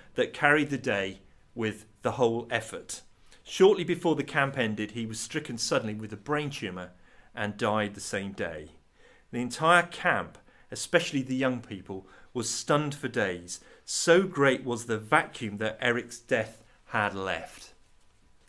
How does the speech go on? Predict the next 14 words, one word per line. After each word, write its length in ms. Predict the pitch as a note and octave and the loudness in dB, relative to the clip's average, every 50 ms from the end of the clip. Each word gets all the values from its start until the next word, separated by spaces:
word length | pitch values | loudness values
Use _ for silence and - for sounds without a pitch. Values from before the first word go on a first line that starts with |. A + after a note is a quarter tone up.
| - - - - - - - | -20 -20 -20 -20 -20 -20 -20
That 460 | C3+ A#2 A2+ F3+ F#3 G#3 A3+ A3 - | -18 0 8 10 10 10 10 6 6
is 400 | A3 F3+ E3 C#3 A2 G2+ G2 - | 6 6 6 6 4 2 -2 -2
what 180 | B2 B2 B2 B2+ | 0 2 2 2
it 140 | C#3 - C#3 | 2 0 0
looks 340 | C3+ D#3 - - - - B2+ | 0 0 0 -2 -4 -4 -4
like 480 | G2+ E2 D#2+ E2+ G2 C#3 - - - - _ - - - _ _ _ - - - - - - - - - - - - - _ - - _ _ _ _ _ _ - - _ _ - - _ _ - | -4 -4 -4 -6 -8 -10 -12 -18 -20 -20 _ -20 -20 -20 _ _ _ -14 -8 -6 -6 -6 -6 -10 -16 -20 -20 -20 -20 -20 _ -20 -20 _ _ _ _ _ _ -20 -20 _ _ -20 -20 _ _ -2
to 160 | - F3+ D#3 | 2 2 4
be 240 | - D3 C#3 C#3 C3+ | 4 4 4 4 2
straining 800 | C#3 - - - - - F#3 G#3 A3 A3 A3 G#3 G3+ G3+ F#3 | -2 -4 -8 -8 2 6 8 8 8 8 6 4 4 2 0
forward 720 | - - - F#3 F#3 F3+ E3+ B2 G#2 F#2 E2+ G2 B2 C3 - - - _ _ _ - _ _ - - _ _ - - | 2 6 10 10 10 10 8 6 2 -2 -2 -4 -6 -6 -8 -14 -20 _ _ _ -20 _ _ -20 -20 _ _ -20 -16
to 140 | - - D3+ | -4 -2 0
the 120 | B2 C3+ C3 | 2 2 4
resurrection 800 | C3 D#3 F#3+ G3+ F#3+ G3+ F#3 F#3 - - - E3 D3 C3+ C3 | 8 8 8 8 8 8 6 6 4 2 0 -4 -2 0 2
life 480 | C3 B2 A2 G2 G2 G#2+ G#2+ - - | 2 2 2 0 -2 -6 -10 -12 -18